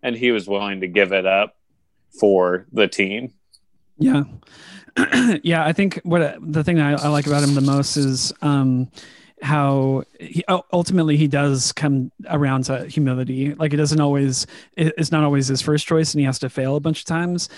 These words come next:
Speaker 2: but eventually, like, he's willing to, like, the big, the big story with, between him and Boone is that he, like, his defense,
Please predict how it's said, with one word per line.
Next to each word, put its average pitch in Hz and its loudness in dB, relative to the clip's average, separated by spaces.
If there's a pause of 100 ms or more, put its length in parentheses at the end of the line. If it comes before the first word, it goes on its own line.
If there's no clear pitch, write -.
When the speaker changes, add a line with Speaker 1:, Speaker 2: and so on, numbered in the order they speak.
(300)
Speaker 2:
but 139 2
eventually, 156 0
like, 135 0
he's 139 -2
willing 139 2
to, 131 0 (100)
like, 160 0 (240)
the 170 2
big, 175 2
the 160 2
big 170 2
story 147 2
with, 139 0
between 147 0
him 143 2
and 127 0 (120)
Boone 151 2
is 139 -2
that 139 -2 (320)
he, 147 0
like, 151 0
his 147 2
defense, 156 -2